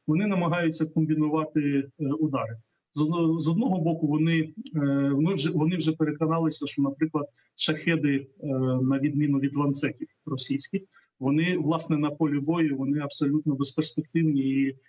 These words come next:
ні про що. В-, вони дійсно комбінують. Перед цим хочу нагадати, що, наприклад, е, власне, е, ну, наскільки я, е, володію інформацією,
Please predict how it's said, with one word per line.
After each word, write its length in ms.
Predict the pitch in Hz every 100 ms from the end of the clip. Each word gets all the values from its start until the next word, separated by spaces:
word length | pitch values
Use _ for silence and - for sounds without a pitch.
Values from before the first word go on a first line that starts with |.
| -
ні 120 | 151
про 160 | 151 151
що. 260 | - 127 113 _ _ _
В-, 200 | 147 135 139
вони 280 | 147 160 208
дійсно 360 | 185 220 214
комбінують. 600 | 180 180 170 156 147 139
Перед 280 | 175 185 190
цим 200 | 214 208
хочу 260 | 180 160 165
нагадати, 480 | 147 151 170 180
що, 180 | 165 143
наприклад, 460 | 139 135 156 160 139
е, 60 | -
власне, 720 | 156 139 135 147 - 147 139 - _ -
е, 240 | 131 127 127
ну, 100 | 139
наскільки 460 | 139 139 156 - 151
я, 200 | 143 143
е, 80 | - - - - 143
володію 400 | 139 143 143 135
інформацією, 720 | 139 135 147 165 185 165 139